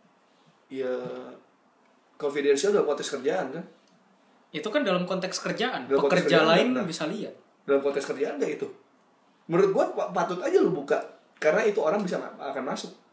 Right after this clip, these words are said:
Speaker 1: ke depannya. Tapi sekali lagi juga tahu etika. Bukan setelah itu, karena misalkan ini, "Oh, ini orang jawabannya lucu," terus habis itu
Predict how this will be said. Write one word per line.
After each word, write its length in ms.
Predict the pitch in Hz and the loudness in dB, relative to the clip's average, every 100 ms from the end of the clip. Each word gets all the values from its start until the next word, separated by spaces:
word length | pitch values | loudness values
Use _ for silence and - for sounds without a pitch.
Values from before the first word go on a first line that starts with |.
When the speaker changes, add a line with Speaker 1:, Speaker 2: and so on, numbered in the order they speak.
| _ _ _ _ | _ _ _ _
Speaker 1:
ke 120 | - | -6
depannya. 340 | 135 135 156 151 _ _ _ _ _ _ | -6 -4 -8 -10 _ _ _ _ _ _
Tapi 480 | 151 151 - 214 196 151 143 170 | 4 4 4 0 2 2 2 0
sekali 280 | 156 147 143 | 4 6 6
lagi 200 | 139 180 | 4 2
juga 180 | 165 - | 2 2
tahu 140 | 131 | 2
etika. 720 | 131 160 - 139 131 127 123 - | -2 -6 0 4 4 2 -4 -6
Bukan 260 | 131 139 156 | -8 -2 -2
setelah 360 | - 151 139 | -2 -2 -2
itu, 540 | 135 135 139 135 127 127 - - - | -2 -2 2 2 0 -6 -12 -20 -8
karena 240 | 139 139 | -2 0
misalkan 480 | 139 139 131 135 131 | 2 0 0 0 0
ini, 260 | 135 135 135 | -2 -4 -4
"Oh, 140 | 151 | -2
ini 100 | 147 | 0
orang 240 | 135 143 139 | 2 2 2
jawabannya 380 | 131 127 135 | 2 2 -2
lucu," 340 | 135 127 139 135 | -2 -4 -4 -4
terus 220 | 135 143 | -2 -2
habis 260 | 143 131 139 | -2 -4 -6
itu 180 | 151 | -2